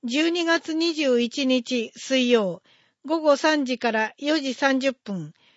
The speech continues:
同病院行動無料。申し込み、十二月一日から十六日に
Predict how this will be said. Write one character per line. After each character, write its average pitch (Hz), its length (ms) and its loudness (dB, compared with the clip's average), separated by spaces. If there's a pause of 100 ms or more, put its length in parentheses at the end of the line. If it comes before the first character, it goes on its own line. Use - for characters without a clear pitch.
(260)
同 294 320 2
病 277 360 2
院 269 260 0
行 233 300 2
動 196 500 -2
無 220 180 -2
料。 214 440 0 (640)
申 285 180 0
し - 120 -8
込 269 160 4
み、 247 220 -2 (440)
十 302 280 -2
二 349 160 -2
月 330 320 0
一 311 280 -2
日 302 300 -2
か 233 140 0
ら 202 280 -4
十 302 280 -2
六 320 260 -2
日 285 320 0
に 220 240 -2